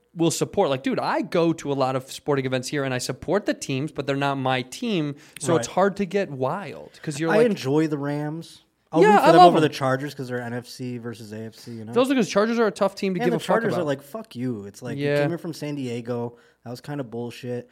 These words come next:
Speaker 1: We
Speaker 2: Now
Speaker 1: didn't
Speaker 2: you're
Speaker 1: like
Speaker 2: in
Speaker 1: you
Speaker 2: that
Speaker 1: then.
Speaker 2: soccer arena.
Speaker 1: Soccer field, yeah, it's a soccer field.
Speaker 2: Twelve thousand people and you can't even sell that out?
Speaker 1: Dude, I went there. Uh, Travis Kelce got us tickets to go watch him and the Chiefs play.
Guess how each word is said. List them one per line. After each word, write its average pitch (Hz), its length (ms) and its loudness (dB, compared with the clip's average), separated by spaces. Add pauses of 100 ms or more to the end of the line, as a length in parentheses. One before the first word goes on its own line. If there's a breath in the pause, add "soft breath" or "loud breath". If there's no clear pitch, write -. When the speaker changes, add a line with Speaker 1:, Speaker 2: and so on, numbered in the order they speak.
(140 soft breath)
Speaker 1:
We 185 120 4
Speaker 2:
Now 294 80 4
Speaker 1:
didn't - 100 6
Speaker 2:
you're - 100 10
Speaker 1:
like 202 100 6
Speaker 2:
in 208 60 6
Speaker 1:
you 175 60 2
Speaker 2:
that 160 80 2
Speaker 1:
then. 226 120 2
Speaker 2:
soccer 147 580 -4
arena. 170 140 -6
Speaker 1:
Soccer 180 380 4
field, 139 280 0
yeah, 165 80 2
it's 156 80 -2
a 143 80 -2
soccer 165 260 2
field. 143 80 2
Speaker 2:
Twelve 185 180 2
thousand 185 320 2
people 165 240 -2
and 156 80 2
you 147 60 0
can't 147 200 -4
even 151 160 -2
sell 139 240 -4
that 113 260 -8
out? 175 280 -6 (460 loud breath)
Speaker 1:
Dude, 147 180 4
I 135 100 6
went 135 180 0
there. 131 320 2 (100)
Uh, 120 640 -2 (540)
Travis 139 320 -2
Kelce 131 300 -4
got 123 160 -2
us 123 80 -8
tickets 127 240 -12
to 127 60 -14
go 123 120 -2
watch 123 240 -2
him 123 140 -6
and 123 80 -6
the 123 40 -10
Chiefs 127 300 -10
play. 123 480 -8